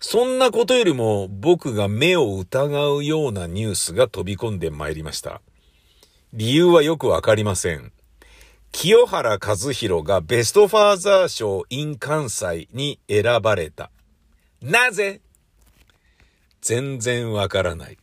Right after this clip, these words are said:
なぜ？<laughs> ベストファーザー賞、なぜ？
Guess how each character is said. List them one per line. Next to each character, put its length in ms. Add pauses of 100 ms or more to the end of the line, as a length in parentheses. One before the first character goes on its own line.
(220)
な 300
ぜ？ 340 (320)
<laughs> 80 (3750)
ベ 260
ス 160
ト 220
フ 120
ァ 260
ー 20
ザ 340
ー 60
賞、 480
な 400
ぜ？ 280